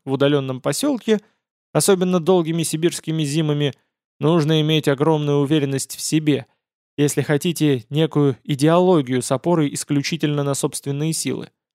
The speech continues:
В этой роли мы не смогли представить никого, кроме небольшого количества еще не избалованных постоянной опекой коренных малочисленных народов Севера и чрезвычайно религиозных староверов с огромной практикой автономного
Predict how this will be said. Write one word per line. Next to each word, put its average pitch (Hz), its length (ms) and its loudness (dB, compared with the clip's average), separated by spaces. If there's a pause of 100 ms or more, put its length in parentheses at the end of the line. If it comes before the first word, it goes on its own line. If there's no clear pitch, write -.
(540)
В 156 60 0
этой 185 280 2
роли 180 240 2
мы 170 120 -2
не 165 100 -2
смогли 165 380 0
представить 143 580 -2
никого, 175 420 0
кроме 151 280 -2
небольшого 139 460 -2
количества 143 560 -2
еще 135 240 -4
не 135 160 -6
избалованных 135 640 0
постоянной 135 640 -2
опекой 175 360 -2
коренных 143 560 -4
малочисленных 143 800 -2
народов 135 360 -2
Севера 170 460 0 (580)
и 220 220 2
чрезвычайно 180 760 0
религиозных 151 600 0
староверов 147 580 0
с - 120 -4
огромной 151 440 -2
практикой 139 560 -4
автономного 180 800 -2